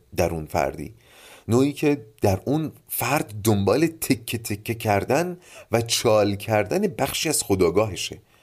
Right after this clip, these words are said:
در اون نوع هم نمودهای بیرونی خاصی وجود داره. گوش کنید. یه نمونهش این که بروز و ظهور احساساتشون فالشه.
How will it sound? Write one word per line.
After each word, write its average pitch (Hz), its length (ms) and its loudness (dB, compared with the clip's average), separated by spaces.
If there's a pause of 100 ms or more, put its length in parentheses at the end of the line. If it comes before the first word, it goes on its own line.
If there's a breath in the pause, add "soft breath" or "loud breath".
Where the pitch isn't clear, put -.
(420 soft breath)
در 185 180 4
اون 208 440 2
نوع 131 380 2
هم 92 260 -2 (180)
نمودهای 107 640 0
بیرونی 85 680 -4 (280 soft breath)
خاصی 107 480 -2
وجود - 280 -8
داره. - 280 -16
گوش 139 200 -4
کنید. 135 400 -8 (560 soft breath)
یه 202 160 2
نمونهش 127 440 0
این 139 120 -6
که 113 280 -4 (400 loud breath)
بروز 160 540 2
و 156 100 6
ظهور 165 540 4
احساساتشون 117 1040 -2
فالشه. 110 920 -2